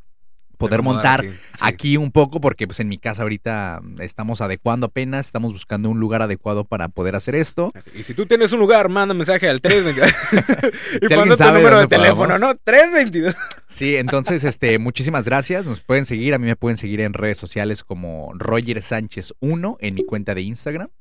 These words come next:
Speaker 2: A mí en Instagram como arroba al guion bajo rodriguezo. Ujú.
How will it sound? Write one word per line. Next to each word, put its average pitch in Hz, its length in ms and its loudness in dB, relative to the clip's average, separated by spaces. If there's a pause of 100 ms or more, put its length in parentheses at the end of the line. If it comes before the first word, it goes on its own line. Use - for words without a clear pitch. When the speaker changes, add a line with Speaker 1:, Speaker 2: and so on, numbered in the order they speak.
(300)
Speaker 2:
A 113 80 -12
mí 120 240 -4
en 120 100 -4
Instagram 120 380 -8
como 101 600 -10
arroba 110 320 -8
al 107 260 -8
guion 107 160 -12
bajo 104 240 -14
rodriguezo. 101 600 -14 (340)
Ujú. 110 100 -18